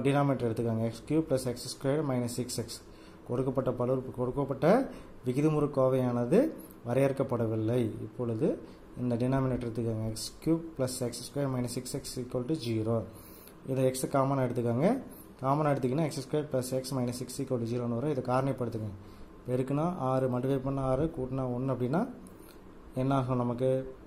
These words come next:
த்ரீ கூட்டினா ப்ளஸ் ஒன். அப்போ ஆக என்ன ஆகும்? ப்ளஸ் த்ரீ மைனஸ் டூ. த்ரீ mi-, plus into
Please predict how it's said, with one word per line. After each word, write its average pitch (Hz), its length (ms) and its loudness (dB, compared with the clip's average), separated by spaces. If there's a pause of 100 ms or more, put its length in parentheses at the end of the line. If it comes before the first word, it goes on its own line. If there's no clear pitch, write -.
(280)
த்ரீ 135 160 4 (2750)
கூட்டினா 143 380 2
ப்ளஸ் 127 240 2
ஒன். 117 160 0 (200)
அப்போ 120 240 -2
ஆக 120 280 0
என்ன 127 160 0
ஆகும்? 120 220 -2
ப்ளஸ் 123 280 -4
த்ரீ 147 180 2 (1300)
மைனஸ் 120 360 0
டூ. 127 100 0 (200)
த்ரீ 135 140 0 (200)
mi-, 127 240 2
plus 127 200 0
into 135 140 -2